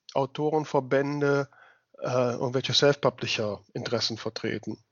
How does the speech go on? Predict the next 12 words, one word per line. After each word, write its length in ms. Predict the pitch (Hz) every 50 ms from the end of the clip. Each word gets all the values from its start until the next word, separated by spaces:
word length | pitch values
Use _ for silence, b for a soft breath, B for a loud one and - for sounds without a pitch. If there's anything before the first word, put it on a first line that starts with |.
| _ _ _ _ _ _ _ _ _
Weil 160 | 120 117 113
dann, 500 | 110 117 139 165 175 175 175 - - 90
dann 320 | - 143 151 165 165 160
wird 260 | 151 160 160 - - 165
es, 280 | 160 151 - - - B B B B B B B B B _ _ _ _ _ _ _
dann 160 | - 139 127
schwächt 320 | - - 147 156 175 - -
sich 240 | - - 139 - -
eigentlich 340 | - 127 120 120 117 110 -
die 120 | - 143 135
eine 220 | 127 127 123 123
Stimme. 400 | 113 - - 147 131 113 101